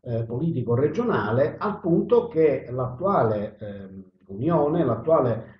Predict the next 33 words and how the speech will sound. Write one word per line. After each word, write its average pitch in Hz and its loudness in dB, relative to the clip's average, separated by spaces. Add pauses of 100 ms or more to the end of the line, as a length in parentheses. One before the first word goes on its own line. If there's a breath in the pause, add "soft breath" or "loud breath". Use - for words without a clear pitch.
modello 135 4
di 113 -4
unione 123 0
che 113 -12
noi 139 -4
abbiamo, 120 -2
eh, 107 -8
messo 147 -4
in 220 0
campo, 104 -2 (160 loud breath)
eh, 131 -4
ci 220 -2
ha 220 0
portato 107 -2
a - -6
che 120 2
la 120 -6
nostra 156 0
area 127 2
interna, 117 0
l'area 110 -8
interna 113 -4
delle 110 -6
Madonie, 117 -2
che 113 -6
attualmente 113 -8
è 110 -10
costituita 135 -10
da, 113 -6
da, 113 -4
da 135 -4
ventuno 165 -2
comuni, 190 -2